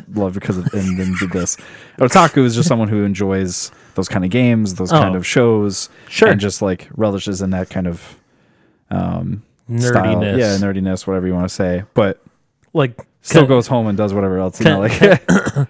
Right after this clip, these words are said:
Speaker 2: <coughs> kinda like certain comic book nerds and shit like that out there.
Speaker 1: Yeah, exactly.
Speaker 2: Yeah.
Speaker 1: There's different levels.
Speaker 2: <laughs>
Speaker 1: At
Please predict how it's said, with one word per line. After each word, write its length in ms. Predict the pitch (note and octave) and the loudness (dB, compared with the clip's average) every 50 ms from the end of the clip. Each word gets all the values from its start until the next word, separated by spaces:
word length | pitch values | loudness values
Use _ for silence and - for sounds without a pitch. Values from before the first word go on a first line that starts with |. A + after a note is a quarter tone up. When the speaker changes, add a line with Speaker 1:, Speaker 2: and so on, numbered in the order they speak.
| _ - - | _ -18 -20
Speaker 2:
<coughs> 200 | - - - - - | -20 -20 -16 -6 -4
kinda 200 | D3 D3 C#3+ C#3+ | -2 0 2 2
like 240 | C#3 B2+ G#2+ F#2+ | 2 2 0 -2
certain 460 | - - - C3+ B2 A#2+ G#2+ A2 A2 F#2+ | -6 -6 -2 -2 -2 -2 -2 -4 -6 -6
comic 420 | - - A2 G#2 G2 G2+ F#2+ - | -2 -2 -2 -2 -2 -4 -8 -6
book 200 | - G2 - - | -6 -8 -6 -6
nerds 500 | - G2+ G2+ G2 G2 F#2+ F#2+ F#2+ - - | -6 -4 -2 -2 -2 -4 -6 -6 -8 -6
and 160 | F#2+ F#2 F#2 | -6 -6 -6
shit 260 | - - A2 G#2 - | -6 -6 -8 -8 -8
like 300 | - F#2+ G2 G2 F#2 - | -6 -6 -6 -6 -6 -6
that 220 | - F#2 F#2 F#2 F#2+ | -6 -6 -4 -4 -4
out 180 | F2+ F2 F2 | -6 -6 -6
there. 280 | - F2 F#2 F#2 F#2 - _ _ _ _ _ _ _ _ | -6 -6 -6 -6 -8 -10 _ _ _ _ _ _ _ _
Speaker 1:
Yeah, 240 | - C#3+ C3 F#2+ F#2 - _ _ - - | 0 2 2 2 0 -6 _ _ -10 -6
exactly. 360 | G#2+ A2 A2 A2 G#2 F#2+ G#2 | -6 -4 -2 0 0 0 0
Speaker 2:
Yeah. 220 | G2+ F#2 F2+ G2 - _ _ _ _ _ _ _ _ _ _ _ _ _ - - - _ _ _ _ _ - | -2 -2 -4 -4 -6 _ _ _ _ _ _ _ _ _ _ _ _ _ -12 -12 -12 _ _ _ _ _ -10
Speaker 1:
There's 140 | - - - | -8 -4 -2
different 260 | C3+ A2+ A#2 F2+ F#2 | -2 -2 -2 -4 -4
levels. 380 | F#2 F2 F#2 G2 - - - - _ _ _ | -4 -4 -4 -8 -8 -12 -18 -20 _ _ _
Speaker 2:
<laughs> 180 | - - - | -14 -4 -2
Speaker 1:
At 100 | D3 - | -2 -2